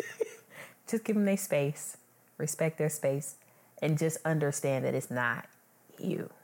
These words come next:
Okay? I had to say that 'cause I'm speaking to myself. But I was speaking to you too. Um, and then a-, another, <laughs>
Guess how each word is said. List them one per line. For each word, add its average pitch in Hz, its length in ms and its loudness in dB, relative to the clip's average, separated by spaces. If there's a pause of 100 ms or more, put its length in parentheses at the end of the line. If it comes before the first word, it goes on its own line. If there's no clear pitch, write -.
(200)
Okay? 135 360 -2
I 175 80 0
had 190 180 2
to - 60 -10
say - 180 -4
that - 240 -12 (300)
'cause - 220 -18 (120)
I'm 175 60 -14
speaking - 300 -2
to - 60 -10
myself. - 280 -8 (1000)
But 170 140 2
I 147 60 2
was 135 80 -2
speaking 156 260 -2
to 135 60 0
you 151 80 -2
too. - 160 -12 (520)
Um, 143 500 0 (500)
and 170 200 4
then 170 280 2
a-, - 160 0 (280)
another, 226 800 4 (400)
<laughs> 170 440 2